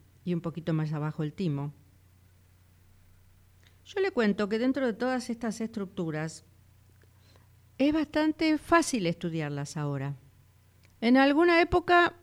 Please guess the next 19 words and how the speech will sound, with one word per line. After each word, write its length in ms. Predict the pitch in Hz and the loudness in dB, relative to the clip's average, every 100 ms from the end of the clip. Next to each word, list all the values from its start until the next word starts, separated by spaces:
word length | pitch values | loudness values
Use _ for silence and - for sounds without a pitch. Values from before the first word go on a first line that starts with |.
| - | -2
mm, 720 | 240 233 233 226 214 202 196 | 2 4 6 6 6 4 4
era 260 | 202 226 226 | 4 4 4
revisación 800 | 208 202 185 208 190 - 269 294 | 2 0 0 0 0 2 4 4
y 80 | 240 | 4
palpación, 720 | 180 170 165 - 208 123 - | 2 0 -2 0 0 0 -4
y 140 | - 175 | 0 2
nada 220 | 175 170 | 4 2
más. 360 | 160 - - _ _ _ _ _ _ _ _ - _ - | 0 -4 -12 _ _ _ _ _ _ _ _ -20 _ -2
Ahora 340 | 202 247 269 | 2 4 2
tenemos 400 | - 185 196 202 | 2 2 4 2
las 160 | 196 190 | 0 0
tomografías, 880 | 185 185 185 180 226 220 190 175 | 0 0 0 -2 0 0 2 2
las 160 | 170 165 | 0 -2
resonancias, 880 | 170 - 180 196 190 160 147 - 156 | -4 -2 0 2 2 2 -2 -4 -4
las 160 | 151 | -4
radiografías. 920 | 156 156 156 151 - 208 180 156 143 - _ _ _ _ _ _ | -4 -4 -4 -6 -4 -2 -2 -4 -6 -12 _ _ _ _ _ _
Tenemos 420 | - 185 196 196 | -4 -2 0 -2
de 100 | 170 | -4
todo. 360 | 160 139 131 135 | -6 -8 -8 -10